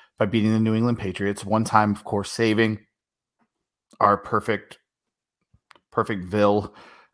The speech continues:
um, show name, <laughs> so keeping us perfect. I, I will start with that, but I will start with why I hate the New York Giants first. I hate Tiki Barber.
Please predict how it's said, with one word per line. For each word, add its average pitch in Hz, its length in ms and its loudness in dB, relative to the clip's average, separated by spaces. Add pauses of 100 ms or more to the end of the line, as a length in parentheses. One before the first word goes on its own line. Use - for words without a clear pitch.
um, 98 580 6 (720)
show 123 280 4
name, 139 320 6 (140)
<laughs> 180 420 4
so 131 180 -8
keeping 117 360 -2
us 120 120 0
perfect. 127 440 0 (500)
I, 104 240 4
I 120 80 8
will 120 140 4
start 120 240 4
with 107 120 0
that, - 300 -4 (380)
but 117 100 4
I 110 80 6
will 117 580 4 (460)
start 110 300 4
with 101 140 0
why 101 260 6
I 95 60 2
hate 98 180 -4
the 92 80 -6
New 95 80 -4
York 90 180 -8
Giants 85 460 -12
first. - 400 -4 (540)
I 110 80 4
hate 143 240 0
Tiki 113 260 -6
Barber. - 440 -14